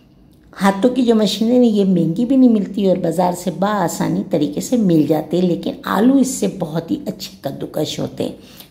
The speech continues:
कोई भी आप आलू का कबाब बनाएं, आलू की कोई भी रेसिपी बनाते हैं तो इसी तरीके से कद्दूकश कर लें इसको।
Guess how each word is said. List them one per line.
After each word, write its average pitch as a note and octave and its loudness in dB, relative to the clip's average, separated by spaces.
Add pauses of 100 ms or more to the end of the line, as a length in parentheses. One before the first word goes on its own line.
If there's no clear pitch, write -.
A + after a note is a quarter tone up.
(140)
कोई C4+ 8
भी C4 2
आप A3+ 0
आलू G3+ -4
का G#3 -4
कबाब F#3 -4
बनाएं, F#3+ -2
आलू F3 -2
की E3+ -6
कोई B3 4
भी B3+ 2
रेसिपी G3 -2
बनाते F3 -4
हैं G3+ -2
तो G3 -8
इसी - -6
तरीके E3 -2
से - -6
कद्दूकश D#3+ -4
कर - -6
लें D3 -6
इसको। - -14